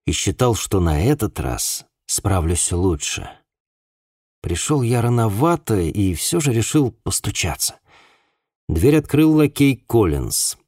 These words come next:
Слуга церемонно поклонился, словно видел меня в доме чуть не каждый день, и принял пальто и шляпу.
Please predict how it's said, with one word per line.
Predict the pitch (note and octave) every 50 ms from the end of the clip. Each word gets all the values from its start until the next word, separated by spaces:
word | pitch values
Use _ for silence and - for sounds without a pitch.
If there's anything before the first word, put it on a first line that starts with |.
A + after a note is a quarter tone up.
| _ _ _ _ _
Слуга | - - - C#2 C#2 D2 F2+ F#2+ F#2
церемонно | - - F#2 F#2 F2 F2+ F2+ E2+ D#2+ D#2
поклонился, | C#2+ - - - C#2+ C#2 C2 C2+ D2+ F#2+ A#2 A#2+ - - D3+ D3+ C#3+
словно | - - - D3 D3 B2+ C3 C#3
видел | C3+ C#3 C3 A#2 B2+ A#2
меня | C3+ C3 A#2+ A#2+ A2+
в | G#2
доме | G#2 C3 C3+ B2 A#2+ A2+ F2 - - _ _ _
чуть | - - A#2 G#2+ -
не | B2 A2+
каждый | - A#2 G#2+ G2 G#2+ A2+ G2
день, | F#2+ A2 A2 G#2 E2+ - _ _ _ _ _ _ _ -
и | - D3+ G3+ A3
принял | - - - C3+ E3 F#3+ G3 F#3 F3+ D#3
пальто | - A#2+ A2+ G#2+ D2+ - G#2 B2 C3+
и | A#2+
шляпу. | G#2+ - - F#2 E2+ E2 D#2+ C2 B1 - - - -